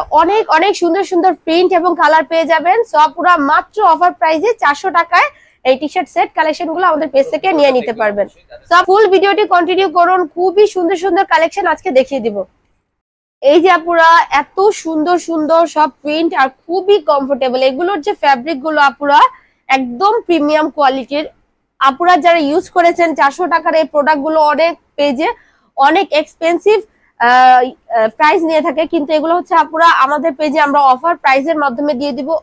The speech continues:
অনেক সফট এবং অনেক কোয়ালিটিফুল একটি প্রোডাক্ট। এগুলো হচ্ছে আপুরা হাতে পেয়ে তারপর আপনারা মূল্য পরিশোধ করতে পারবেন। এক্সপেন্সিভ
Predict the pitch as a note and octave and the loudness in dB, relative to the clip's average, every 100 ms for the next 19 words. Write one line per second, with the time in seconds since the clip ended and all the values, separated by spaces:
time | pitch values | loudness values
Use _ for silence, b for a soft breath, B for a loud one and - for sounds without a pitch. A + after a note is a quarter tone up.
0 | - C#4+ D#4 F#4+ G#4 _ _ _ _ D4+ | -2 -2 -2 -4 -8 _ _ _ _ 4
1 | D#4 - D4+ D#4 C#4 D4 F4+ - D4 D#4 | 4 2 -4 -4 -2 -2 -4 0 2 2
2 | D4 F4+ E4+ D#4+ - G#4 C#4 B3+ F#4 - | -2 -4 -2 -2 -2 0 0 0 0 -2
3 | b b b C4 C#4 F#4 G#4 G4+ F4 F#4 | b b b -2 2 2 2 2 2 2
4 | F4 C4 C4 - F#4 F#4+ - D#4 D#4+ F#4 | 0 2 -2 -2 -2 -4 -2 -2 0 0
5 | A#4 D4 C#4+ E4 D4+ D#4 D#4+ D4 D#4+ D#4+ | 2 0 0 2 0 0 -2 0 -2 -4
6 | - D#4 - A#3+ C#4+ - D4 D4+ E4 C5 | -4 -8 -8 -12 -12 -4 0 2 0 -2
7 | _ _ - - F4+ F4+ | _ _ -16 -6 -4 -2